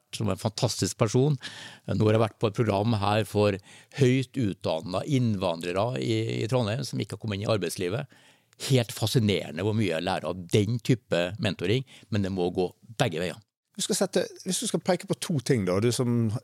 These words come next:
Speaker 2: har gitt deg noe i det siste knyttet til den type mentoring, hva vil du trekke fram?
Speaker 1: Eh, jeg som har vært mentor for, eh, kom fra, eller kommer fra,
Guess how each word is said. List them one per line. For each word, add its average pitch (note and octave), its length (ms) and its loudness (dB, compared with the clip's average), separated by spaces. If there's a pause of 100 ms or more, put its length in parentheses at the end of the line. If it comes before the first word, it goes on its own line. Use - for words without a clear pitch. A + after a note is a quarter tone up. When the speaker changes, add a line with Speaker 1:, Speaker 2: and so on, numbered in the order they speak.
(140)
Speaker 2:
har B2 160 4
gitt C3+ 260 0
deg G2+ 220 2
noe G2+ 100 0
i G#2+ 220 0
det G2+ 80 0
siste - 340 -2
knyttet G2 320 -2
til G#2 140 0
den G2+ 100 2
type F#2 240 -4
mentoring, F#2 540 -2
hva C3 180 0
vil A#2+ 300 -2 (480)
du G#2+ 100 -4
trekke A2 240 -4
fram? G2+ 240 -4 (640)
Speaker 1:
Eh, G#2 380 2 (320)
jeg G2+ 160 -2
som A#2+ 160 -2
har G#2+ 80 0
vært A2 80 -4
mentor F#2+ 260 -2
for, B2 220 -4
eh, G#2+ 460 -4 (760)
kom A2 220 2
fra, G2 320 0
eller F#2+ 160 -4
kommer F#2+ 240 -2
fra, G2 140 -2